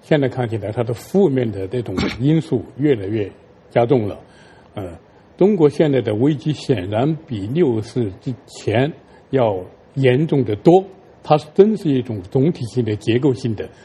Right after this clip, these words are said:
一种制度性的、无所不在的危机。连中共的高层领导人都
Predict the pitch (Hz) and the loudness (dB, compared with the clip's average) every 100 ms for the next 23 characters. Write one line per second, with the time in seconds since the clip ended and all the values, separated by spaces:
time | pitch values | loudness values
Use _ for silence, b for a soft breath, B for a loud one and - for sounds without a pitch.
0 | B 127 123 113 233 220 117 104 117 95 | B -4 -4 0 0 0 -2 -4 -4 -2
1 | 98 110 208 - - 87 151 240 185 101 | -4 -2 -2 -2 -6 -2 2 4 2 0
2 | 90 95 107 104 B B B - 147 196 | -6 -8 -6 -8 B B B 0 2 2
3 | 190 220 240 208 190 151 120 113 110 - | 2 2 2 2 2 2 0 0 -2 -10
4 | - - 175 185 147 139 143 131 | -4 4 4 4 0 0 2 2